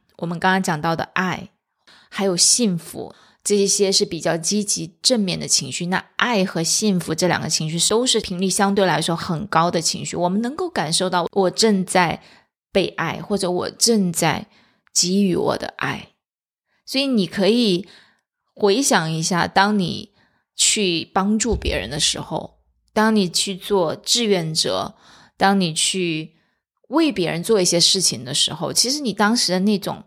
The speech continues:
满足感，那种爱的感觉，这种感受你是能够直接被你的身体接收到，被你的头脑接收到的，你正处在这样一种情绪当中。所以我们知道说，很多人愿意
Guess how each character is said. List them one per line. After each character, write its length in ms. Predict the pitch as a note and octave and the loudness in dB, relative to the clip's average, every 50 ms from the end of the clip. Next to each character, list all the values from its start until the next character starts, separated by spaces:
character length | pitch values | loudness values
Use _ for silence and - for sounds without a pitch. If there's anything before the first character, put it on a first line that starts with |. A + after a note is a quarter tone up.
| _ _ _ | _ _ _
满 300 | - F3 C#3+ C#3+ D3+ D3 | -8 -8 -8 -6 -8 -10
足 300 | - - - E3 E3 D#3+ | -12 -12 -10 -10 -10 -8
感， 320 | D#3+ E3+ D#3 - E2+ F#2+ | -6 -4 -4 -4 -6 -4
那 140 | C#3 G#3+ G#3 | -4 -4 -4
种 320 | G3+ - F3+ - - D#2+ - _ _ | -4 -4 -8 -10 -10 -14 -20 _ _
爱 240 | - B3+ C4+ B3 | 0 0 2 2
的 140 | G#3+ E3+ D3 | 0 -2 -2
感 260 | - - B2+ - F#2 | -4 -6 -10 -10 -10
觉， 180 | - - - - - | -12 -12 -12 -8 -4
这 120 | - G#3+ | -2 0
种 160 | C4 C#4+ A3+ | 0 0 0
感 240 | G3+ - G3 C#3 B2+ | 2 2 0 0 2
受 140 | E3 - A#3 | 0 2 2
你 120 | A3 E3 | 2 2
是 120 | - - A#3+ | 2 0 0
能 140 | A3+ G3 F3 | 0 0 0
够 100 | A3 G#3+ | 0 0
直 340 | G#3+ - - - D#3+ E3 | 2 2 2 2 2 0
接 420 | F3+ E3+ - - A3 G#3+ A3 A3 A3 - - - _ | -2 -2 0 2 4 4 4 2 -2 -6 -14 -6 _
被 140 | - G#3+ G3+ | 0 0 2
你 100 | F3+ - | 0 0
的 100 | - D#3+ | 0 0
身 240 | E3+ - F#3 F3+ | 2 2 2 2
体 140 | F#3+ G3 D3+ | 0 0 -2
接 160 | - - D#3+ | -2 -2 -2
收 180 | D3+ - E3+ D#3+ | 0 -2 -2 -2
到， 160 | D#3+ D#3+ D3+ | -2 -2 -2
被 140 | - G3 G3 | 0 0 0
你 100 | F#3 F3 | 0 -2
的 80 | D#3+ D3+ | -2 -6
头 320 | - - - - E3 D3+ F3+ | -8 -8 -8 -6 -2 2 4
脑 160 | F#3+ F3 F#3 | 4 4 2
接 180 | F3+ - F3+ E3+ | 2 0 0 0
收 160 | - F#3 E3+ | 2 0 0
到 240 | E3+ F3 E3 - - | 0 0 0 0 -2
的， 140 | - - | -2 -2
你 120 | - E3+ F3 | -2 -2 0
正 320 | D#3+ C#4 C#4+ C4+ A#3 G3+ | 0 0 2 2 0 0
处 320 | - - - - - D#3+ G3 | 0 -2 -4 -4 -8 -10 -4
在 220 | - G3 F#3 E3+ | 0 0 0 2
这 100 | - - | 2 2
样 120 | F#3 E3+ E3 | 0 2 0
一 60 | E3+ | 0
种 180 | E3 - D3 C#3+ | -2 -4 -2 0
情 260 | - - D#3+ D3 D3 | 0 0 0 -2 -2
绪 140 | - - E3 | -2 -2 0
当 240 | E3 D#3+ D#3 D#3 | 0 0 0 0
中。 280 | D#3 - E3 D#3 E3 D#3+ D#3+ - - - - - | -2 0 0 0 0 -2 -6 -10 -14 -16 -16 -10
所 140 | - - B3+ | -2 2 4
以 80 | C4+ C4+ | 4 4
我 220 | A#3+ G#3 F3 D#3+ | 4 4 2 0
们 260 | D#3 D#3+ D#3+ E3 E3 | 0 -2 -2 -4 -2
知 120 | D#3+ - G3+ | 0 2 4
道 160 | G#3+ G3+ G3 | 4 4 4
说， 120 | G3+ G#3 | 4 2
很 220 | G3+ - - - G#3 | 2 2 0 0 2
多 160 | - F#3 G3 | 2 4 4
人 120 | G3 F#3 | 4 4
愿 220 | F#3+ G#3+ A3+ G#3+ G3+ | 2 2 2 4 4
意 260 | G3+ G3 F#3+ F3 E3 | 2 2 0 0 -4